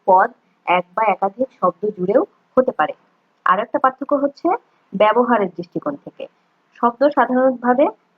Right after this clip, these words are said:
ভাষায় ব্যবহৃত হয়, কিন্তু পদ, পদ কিন্তু হচ্ছে ভাষার একটি অংশ যেটা কেবল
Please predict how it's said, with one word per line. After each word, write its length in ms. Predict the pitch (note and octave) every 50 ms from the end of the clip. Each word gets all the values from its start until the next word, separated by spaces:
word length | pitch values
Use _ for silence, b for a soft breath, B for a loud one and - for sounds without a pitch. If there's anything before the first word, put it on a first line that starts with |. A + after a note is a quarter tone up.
| - F#3
ভাষায় 320 | G#3 A3 - - B3 G#3+ F#3+
ব্যবহৃত 320 | F3+ E3 E3+ F3 D#3+ - D#3 -
হয়, 160 | C#3+ C#3 - _ _ _ _ _ _ -
কিন্তু 180 | A3+ A3+ A3+ C4 B3+ B3+ A3
পদ, 200 | G3+ E3+ - - - _ _ _ _ _ _ _ -
পদ 140 | F#3 F3+ F3+ - -
কিন্তু 200 | A#3 A#3 A#3+ C4+ B3+
হচ্ছে 200 | C4 C4 - C#4+ B3+ F#3+
ভাষার 280 | F#3 F3+ F3 - F#3+ F#3+
একটি 160 | F#3+ _ - A3 - E3
অংশ 200 | D#3+ E3 E3 - - - - C#4+ D4+ _ _ _ _ -
যেটা 160 | F#3 F3+ F#3 F#3+ -
কেবল 220 | G3+ G#3 A#3 D4+